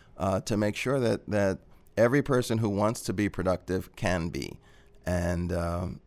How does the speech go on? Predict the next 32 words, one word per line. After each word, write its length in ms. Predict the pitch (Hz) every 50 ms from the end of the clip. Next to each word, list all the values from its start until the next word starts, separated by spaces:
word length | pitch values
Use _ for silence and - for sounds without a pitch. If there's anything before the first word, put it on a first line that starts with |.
| - _ -
and, 420 | 73 85 85 87 87 87 85 - -
you 80 | - 90
know, 100 | 90 87
I'm 140 | 87 95 101
just, 280 | 110 107 - - - - -
I'm 140 | 95 110
just 120 | 110 104 -
very 200 | 104 107 107 104
excited 480 | 95 - - 95 104 113 107 98 90
for 320 | - - 101 90 82 87 - - - - - -
what's 300 | - 92 107 104 - - - - -
likely 340 | - 98 98 95 - - 98
to 80 | 92 85
come 420 | - - 110 110 104 98 92 87
because, 680 | 82 92 85 - 92 90 87 85 87 87 82 - - - -
you 80 | 87 90
know, 60 | 85
everywhere 360 | 87 92 95 107 104 107 95
I 140 | 90 95 101
go, 180 | 92 98 92 95
I 120 | 92 95
see 220 | 95 - - 92
a 60 | 87 85
tremendous 540 | - - 90 90 92 92 92 90 90 -
commitment 480 | - - 87 95 110 - - 95 - -
for 120 | - 90
this, 380 | 80 80 78 80 80 - - - - - - - - - - -
uh, 300 | - - 92 90 87 87 - -
and 320 | 90 90 90 90 90 -
a 100 | - 82
willingness 800 | 87 87 92 104 117 135 131 110 104 92 92 90 - - - - - -
of 480 | - 90 87 87 87 87 85 - -